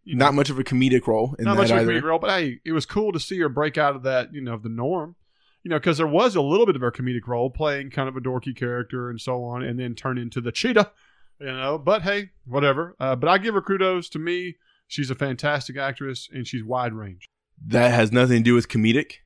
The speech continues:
Speaker 2: in any shape, way, or form, in my opinion. <laughs> But, uh,
Speaker 1: <laughs> Hey, I was drawing the straws with a lot of these. Get off me.
Speaker 2: Hey, man, like,
Speaker 1: <laughs>
Speaker 2: g-, give me Katherine Heigl or something, you know, the,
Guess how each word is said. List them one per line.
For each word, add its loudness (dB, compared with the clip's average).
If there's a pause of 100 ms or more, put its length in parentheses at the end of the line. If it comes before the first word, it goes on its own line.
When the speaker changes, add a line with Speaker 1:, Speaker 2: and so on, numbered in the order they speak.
(100)
Speaker 2:
in 2
any 2
shape, 0
way, 2
or 0
form, -6
in -4
my -4
opinion. 0 (160)
<laughs> -2
But, 6
uh, 6 (140)
Speaker 1:
<laughs> -10 (440)
Hey, -4 (400)
I 8
was 0
drawing 4
the 0
straws 2
with -4
a -2
lot 8
of 4
these. -2
Get 4
off 6
me. -4
Speaker 2:
Hey, 8
man, 6
like, 8
Speaker 1:
<laughs> 4
Speaker 2:
g-, 8
give 6
me 6
Katherine 2
Heigl 2
or 4
something, 0
you 0
know, 4
the, 4